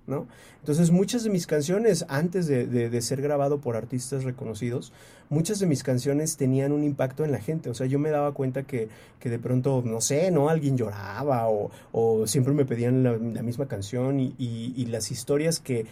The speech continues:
justamente conectaban con las personas eran las per-, las historias que me habían pasado, eran historias reales, eran,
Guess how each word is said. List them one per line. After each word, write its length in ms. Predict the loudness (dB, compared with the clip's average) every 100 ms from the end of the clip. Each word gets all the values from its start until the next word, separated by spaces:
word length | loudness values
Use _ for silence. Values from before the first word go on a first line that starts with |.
| -18 -4
justamente 580 | -2 0 0 -2 -4
conectaban 520 | -2 -2 0 -2 -2 -2
con 140 | -2
las 120 | -4
personas 500 | -8 -10 -4 -4 -4 -8 -20 -2
eran 220 | 2 2
las 120 | 2 -2
per-, 220 | -4 -4 0
las 200 | -2 -2
historias 320 | -2 -2 -2
que 100 | -2
me 100 | -2
habían 200 | 0 0
pasado, 480 | -2 -4 -2 0 0
eran 220 | 0 0
historias 400 | -2 -2 -2 -2
reales, 460 | 0 0 -2 -4 -2
eran, 240 | 0